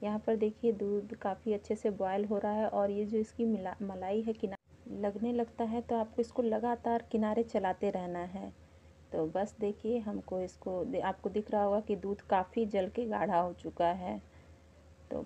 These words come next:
बहुत ही टेस्टी ये मुंह में घुल जाने वाली मिठाई बनती है। तो बस देखिए हमने इस तरह से इसको लगाते चला, लगातार चलाते हुए इसको हमको गाढ़ा कर लेना है। तो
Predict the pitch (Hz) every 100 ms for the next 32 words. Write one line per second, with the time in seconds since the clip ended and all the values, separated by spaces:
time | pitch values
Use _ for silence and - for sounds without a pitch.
0 | - 160 - 208 220 220 226 220 220 -
1 | 220 220 214 214 214 214 196 214 220 214
2 | 214 214 208 - - 107 107 110 104 110
3 | 110 277 - - - - - - 180 190
4 | 185 185 - - 185 208 190 202 - 226
5 | 220 202 196 196 208 - - - - -
6 | - - - - 214 214 - 202 196 208
7 | - 208 208 208 202 196 185 185 180 -
8 | 202 - 196 - 208 202 269 - - -
9 | - - - 170 - - 190 202 202 226
10 | 214 190 202 - 175 180 180 180 185 190
11 | 185 - - - - - - - - -
12 | - - - - 226 175 180 175